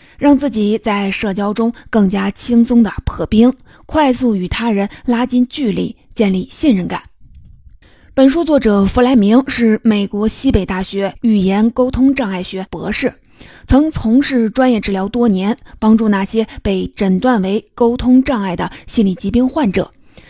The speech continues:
然而在这个过程当中，弗莱明发现自己的治疗方法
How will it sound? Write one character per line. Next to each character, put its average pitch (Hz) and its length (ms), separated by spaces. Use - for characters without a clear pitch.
然 233 240
而 208 240
在 214 240
这 214 100
个 208 100
过 208 140
程 202 140
当 220 180
中， 247 240
弗 - 140
莱 196 160
明 190 160
发 196 160
现 214 240
自 349 160
己 226 100
的 202 120
治 285 120
疗 240 160
方 285 280
法 - 240